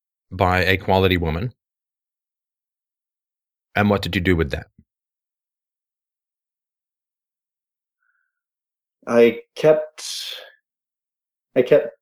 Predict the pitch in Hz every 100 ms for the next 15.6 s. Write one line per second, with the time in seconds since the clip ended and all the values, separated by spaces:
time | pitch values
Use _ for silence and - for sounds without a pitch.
0 | _ - 120 123 127 135 123 117 113 120
1 | 120 110 107 113 120 107 123 131 - -
2 | - _ - 120 117 - 131 131 - 175
3 | 156 120 120 123 127 139 120 110 110 -
4 | 120 117 - 110 107 117 123 - - _
5 | _ _ _ _ _ _ _ _ - -
6 | 117 120 - - - 120 - 117 - 113
7 | 113 101 104 110 123 120 104 107 143 147
8 | _ _ _ _ _ _ _ _ _ _
9 | _ _ _ _ _ 113 107 107 107 107
10 | 110 110 - _ _ - - - 117 135
11 | 120 - 120 117 117 117 120 123 113 -
12 | 120 123 117 110 113 113 123 113 113 104
13 | 104 92 101 95 - 113 147 120 87 87
14 | 87 101 85 87 85 87 76 104 104 95
15 | 90 80 85 101 101